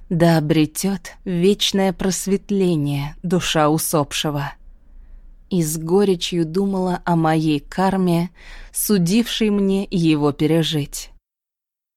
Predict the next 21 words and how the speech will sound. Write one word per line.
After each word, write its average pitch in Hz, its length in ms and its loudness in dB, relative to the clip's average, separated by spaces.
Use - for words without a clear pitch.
На 226 160 6
горе 190 500 6
Отова 185 840 2
за 180 220 4
храмом 175 520 4
Кийомидзу 180 1000 2
трубили 196 480 4
олени. 185 800 2
Мне 160 280 4
казалось, 165 800 0
они 175 300 4
горюют 170 540 2
вместе 160 500 -2
со 165 220 0
мной. 160 420 0
Печальный 220 680 4
звон 180 420 2
цикад - 760 -4
невольно 190 720 4
вызывал 151 480 2
слёзы. 156 600 -2